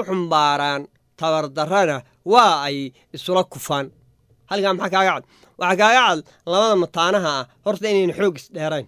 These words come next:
Wax xoogahoo badan oo is dheer yihiin maba jiraba. Maadaama marka ayna xoog is dheerayn, ee, tabar darro, ee, ayay isula dhacayaan. Kalgacayl way isu xumbaarayaan.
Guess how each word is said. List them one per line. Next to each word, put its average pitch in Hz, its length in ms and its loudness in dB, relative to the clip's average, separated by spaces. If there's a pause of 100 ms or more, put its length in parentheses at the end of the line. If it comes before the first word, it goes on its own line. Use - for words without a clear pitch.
Wax 185 180 -2
xoogahoo 185 400 4
badan 160 260 -6
oo 165 60 -6
is 147 160 -14
dheer 175 200 2
yihiin 165 360 -2 (260)
maba 208 220 -4
jiraba. 151 400 -10 (200)
Maadaama 208 460 2
marka 208 240 0
ayna 185 200 -2
xoog 214 200 0
is 180 120 -8
dheerayn, 185 400 0 (360)
ee, 160 340 -2
tabar 180 260 0
darro, 190 320 0 (380)
ee, 175 240 -4
ayay 196 240 0
isula 196 260 -2
dhacayaan. 135 480 -8 (220)
Kalgacayl 202 480 2 (240)
way 196 140 -6
isu 208 120 -6
xumbaarayaan. 175 560 -2